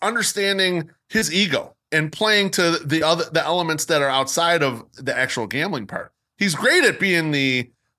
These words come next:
uh, straightforward casino, setting the games up, bringing sports betting inside the casino. What he's bad at is understanding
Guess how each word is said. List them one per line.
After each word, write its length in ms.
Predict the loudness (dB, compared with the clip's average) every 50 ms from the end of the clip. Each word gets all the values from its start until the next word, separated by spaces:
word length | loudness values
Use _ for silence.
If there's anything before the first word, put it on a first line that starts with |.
| _ -2
uh, 220 | 0 0 0 0
straightforward 640 | -2 -4 0 0 0 0 0 0 -2 -2 -2 -2 -4
casino, 640 | -6 -4 -2 -2 -2 -2 -2 -2 -4 -6 -10 -16 _ _ -4
setting 240 | -2 -2 -2 -2
the 80 | -4 -6
games 320 | -6 -4 -4 -4 -4 -2 -2
up, 140 | -4 -4 -2
bringing 240 | -4 -4 -4 -4 -6
sports 340 | -8 -6 -4 -4 -4 -4 -2
betting 280 | 0 0 0 0 -2 -4
inside 300 | -6 -6 -4 -4 -4 -4
the 60 | -6
casino. 500 | -12 -10 -8 -6 -4 -4 -4 -6 -8 _ _ _ _ _ -4
What 180 | 0 2 2
he's 200 | 4 2 0 -2
bad 360 | -2 0 2 4 4 4 4 4
at 320 | 4 2 2 -2 -6 -12 _ _ _ _ _ -8
is 160 | -4 -2 -2
understanding 800 | -2 -2 -2 -2 -2 -2 0 0 0 2 0 0 -2 -2 -6 -6